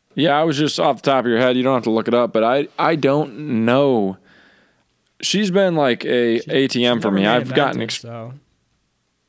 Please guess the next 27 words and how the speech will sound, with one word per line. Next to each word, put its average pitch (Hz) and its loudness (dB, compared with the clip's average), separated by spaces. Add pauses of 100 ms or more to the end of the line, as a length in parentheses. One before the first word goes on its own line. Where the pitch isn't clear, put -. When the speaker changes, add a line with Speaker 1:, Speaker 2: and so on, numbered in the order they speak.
(480)
Speaker 1:
I've 143 0
gotten 165 0
extremely, 127 -2 (640)
I 120 0
would 123 0
say, 117 0
sometimes 143 0
lucky 151 0
and 120 -2
sometimes 123 -2
just 120 -2
made 120 -2
good 110 0
bets. 123 -2 (400)
But 120 -2
I've, 147 0
uh, 143 0
I've 143 0
done 160 0
really 143 2
well 127 2
betting 117 0
on 107 0
Lauren 107 0
Murphy. 104 -2 (420)
So, 101 0 (760)
um, 110 2